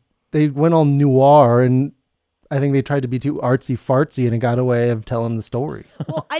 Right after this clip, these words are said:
Speaker 2: kn-, hopefully now, I mean, 'cause just because, you know, there was that Captain Carter, there could be a bunch of multiverses with her. You know, you just,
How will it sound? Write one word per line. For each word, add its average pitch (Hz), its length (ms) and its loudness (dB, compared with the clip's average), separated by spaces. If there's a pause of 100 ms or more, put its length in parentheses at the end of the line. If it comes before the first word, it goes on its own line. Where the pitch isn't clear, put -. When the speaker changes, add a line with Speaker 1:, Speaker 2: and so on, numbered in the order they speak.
(140)
Speaker 2:
kn-, 277 180 -10
hopefully 392 540 -10
now, 214 540 -6
I 214 120 -8
mean, 214 240 -10
'cause 233 220 -12
just 247 180 -10
because, 233 380 -14
you 202 100 -12
know, 190 160 -10
there 175 180 -8
was 175 220 -10
that 175 300 -10
Captain 196 360 -16
Carter, 185 400 -8
there 190 200 -10
could 214 180 -14
be 233 220 -12
a 240 100 -10
bunch 202 300 -14
of 330 80 -14
multiverses 170 680 -14
with 175 180 -10
her. 165 180 -10
You 190 160 -10
know, 185 100 -4
you 208 180 -8
just, 220 360 -12